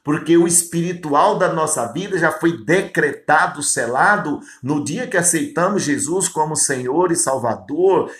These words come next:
e pegamos e temos a certeza que a Bíblia é a fonte de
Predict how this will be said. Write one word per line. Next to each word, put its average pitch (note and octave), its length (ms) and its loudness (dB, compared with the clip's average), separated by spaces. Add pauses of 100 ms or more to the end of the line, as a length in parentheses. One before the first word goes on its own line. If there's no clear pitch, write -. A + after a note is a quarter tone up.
(100)
e D#3+ 120 2
pegamos E3 920 -2
e D3 160 -8
temos D#3+ 280 -6
a D#3+ 80 -2
certeza D#3+ 680 0
que D3 220 -6
a C#3 140 4
Bíblia C#3 840 -2 (160)
é C#3+ 120 4
a D#3 160 6
fonte F#3 640 -4
de E3+ 340 -10